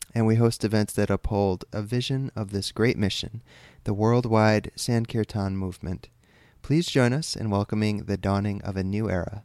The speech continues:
Support our incredible musicians and yoga teachers and all the practitioners of Bhakti from every Bhakti lineage as we come together to be the change that we want to see in the world. And this is what I also really dig about you guys.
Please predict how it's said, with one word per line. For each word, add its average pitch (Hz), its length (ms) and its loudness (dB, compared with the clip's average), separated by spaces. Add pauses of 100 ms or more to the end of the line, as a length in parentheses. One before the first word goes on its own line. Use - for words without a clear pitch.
(140)
Support 113 420 -2
our 101 120 0
incredible 135 420 -4
musicians 107 640 -2
and 92 120 -6
yoga 101 220 2
teachers 98 640 -4 (380)
and 98 80 -2
all 120 140 4
the 143 80 2
practitioners 104 720 0
of 98 140 -2
Bhakti 92 560 -4
from 98 260 -6
every 110 280 2
Bhakti 101 440 -2
lineage 92 540 -2 (380)
as 110 200 4
we 107 120 0
come 117 240 2
together 98 500 2
to 101 140 -6
be 104 200 0
the 101 140 -4
change 92 560 -2
that - 220 -4
we 98 60 -4
want 92 240 -2
to 98 60 -10
see - 200 -6
in 90 100 -2
the 87 80 -6
world. 85 460 -6 (500)
And 127 100 0
this 156 140 2
is 139 100 -2
what 135 140 6
I 107 80 4
also 98 240 -2
really 90 300 -4
dig 95 240 -6
about 92 240 -4
you 95 80 -2
guys. 92 400 -4